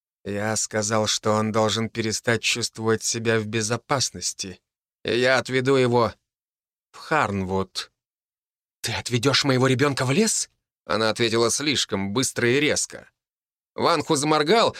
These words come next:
почувствовав брешь в ее доспехах, которой он когда-нибудь сумеет воспользоваться.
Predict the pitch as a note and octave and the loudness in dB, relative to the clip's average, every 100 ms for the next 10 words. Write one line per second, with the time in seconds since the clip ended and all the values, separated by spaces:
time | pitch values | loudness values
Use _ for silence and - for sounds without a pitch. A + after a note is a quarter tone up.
0 | - A#2 B2 - B2+ C3 A#2+ A2+ D#3 D#3+ | -4 -2 -2 0 2 4 2 2 2 2
1 | - A2 A#2+ A#2+ A#2 A2 - G#3 - A#2 | 0 0 0 2 2 0 0 0 0 -4
2 | - B2 C3 C3 - D#3+ C3+ C3+ B2+ C#3 | -2 0 2 0 0 -2 0 0 0 0
3 | C3 B2+ - F3+ E3+ A2+ G2+ A2+ - - | 0 -2 0 2 4 2 2 0 0 0
4 | C3 F2 D#2+ - - - | 0 0 -6 -8 -8 -8